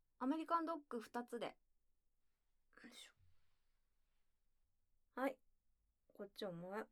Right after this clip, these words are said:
ケチャップたっぷりつけて食うんだよな。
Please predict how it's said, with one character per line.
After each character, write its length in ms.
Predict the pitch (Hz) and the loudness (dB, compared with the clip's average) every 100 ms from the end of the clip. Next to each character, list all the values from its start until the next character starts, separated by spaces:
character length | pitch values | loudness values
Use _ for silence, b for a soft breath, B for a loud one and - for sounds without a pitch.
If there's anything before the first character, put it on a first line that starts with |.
| _ _ _ - _ _ - | _ _ _ -20 _ _ -12
ケ 100 | - | -10
チ 100 | 190 | -6
ャ 40 | 196 | -8
ッ 40 | - | -8
プ 60 | - | -12
た 140 | 170 | -8
っ 40 | 175 - | -10 -8
ぷ 80 | 214 | -8
り 120 | 180 170 | -8 -12
つ 60 | |
け 120 | - - | -14 -10
て 120 | - | -10
食 160 | - | -8
う 20 | 160 | -8
ん 80 | - - - | -8 -14 -20
だ 60 | |
よ 60 | - - | -20 -12
な。 60 | 294 | -6